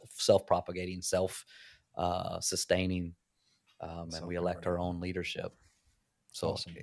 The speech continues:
Speaker 1: it, that's, that's a re-, a, a very sn-,
Speaker 2: <laughs>
Speaker 1: small snippet of the whole story, but,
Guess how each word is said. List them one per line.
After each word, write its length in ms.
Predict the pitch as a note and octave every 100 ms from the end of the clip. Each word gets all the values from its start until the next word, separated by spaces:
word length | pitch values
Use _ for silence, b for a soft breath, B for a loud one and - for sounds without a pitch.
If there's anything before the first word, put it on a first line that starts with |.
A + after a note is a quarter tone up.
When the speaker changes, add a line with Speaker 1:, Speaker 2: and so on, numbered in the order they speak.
| -
Speaker 1:
it, 120 | G2+
that's, 240 | G#2+ -
that's 280 | - G2+ -
a 80 | G#2
re-, 160 | F2+ F#2+ -
a, 100 | E2+ E2+
a 220 | F2+ F2+ - _ _ _ _ _ F2+
very 460 | G2 F#2+ F#2 F2 -
sn-, 340 | - - G2 F2+ -
Speaker 2:
<laughs> 60 |
Speaker 1:
small 340 | C3+ - F#2+ F2+
snippet 420 | - F#2 F2 F2+
of 160 | E2+ -
the 80 |
whole 200 | E2+ F2 E2
story, 460 | - F#2+ F2+ E2+ E2
but, 200 | D#2